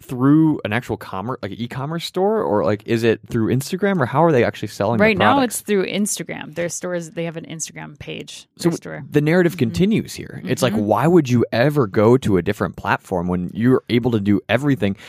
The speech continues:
Speaker 1: especially when the Kardashians have, like, such an iconic, uh, let's say, influence on the Instagram world?
Speaker 2: Yeah.
Speaker 1: Like, why the heck would you spin up another shop when you can actually just make a couple hundred thousand dollars casually taking pictures in your closet?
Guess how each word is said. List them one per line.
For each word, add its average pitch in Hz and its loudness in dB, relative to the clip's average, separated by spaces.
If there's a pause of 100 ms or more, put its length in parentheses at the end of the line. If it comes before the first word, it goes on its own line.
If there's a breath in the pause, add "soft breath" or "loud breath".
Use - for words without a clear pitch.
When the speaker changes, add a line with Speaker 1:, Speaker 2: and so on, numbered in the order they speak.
Speaker 1:
especially 202 -2
when 233 2
the 147 4
Kardashians 104 0
have, 95 -4
like, 85 -4
such - -6
an 101 -4
iconic, 95 -6 (300 soft breath)
uh, 87 2
let's 87 -4
say, 85 -2 (100)
influence 117 2
on 95 -2
the - -2
Instagram 95 -2
world? 95 2 (180 loud breath)
Speaker 2:
Yeah. 180 -4
Speaker 1:
Like, 110 2 (120)
why 117 2
the 127 -2
heck 147 -2
would 139 4
you 139 0
spin 135 -2
up 127 0
another 120 2
shop 123 0
when 92 -2
you 90 -2
can 104 -2
actually 95 -2
just 95 -2
make 90 -2
a 98 -10
couple - -2
hundred 95 0
thousand 90 0
dollars 90 4
casually 92 -2
taking 90 -4
pictures 92 -4
in 85 -8
your 82 -6
closet? - -2